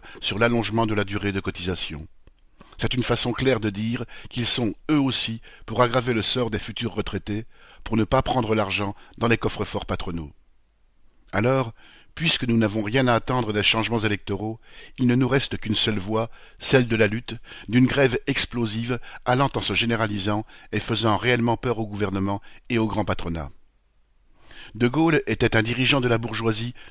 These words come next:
d'une toute autre envergure que ceux qui sont en place aujourd'hui. Et pourtant, devant les grèves de mai soixante-huit, massives et imprévisibles, il s'était affolé au point de se jeter dans les bras du général Massu.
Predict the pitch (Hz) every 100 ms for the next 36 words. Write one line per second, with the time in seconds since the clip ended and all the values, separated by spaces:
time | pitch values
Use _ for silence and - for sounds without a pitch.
0 | - 113 127 147 139 165 139 120 123 107
1 | 127 131 - 107 127 117 - 113 110 -
2 | 104 107 98 90 85 82 - - _ -
3 | - - 110 - - 135 135 - - -
4 | - 117 123 123 110 135 98 101 117 -
5 | 117 110 - 131 - - - - 101 123
6 | - 135 117 101 110 113 110 98 110 113
7 | 113 - - 120 - - 123 120 - 110
8 | 113 - - - - 113 135 120 107 117
9 | 117 - 110 101 98 113 104 101 95 92
10 | 92 101 - 78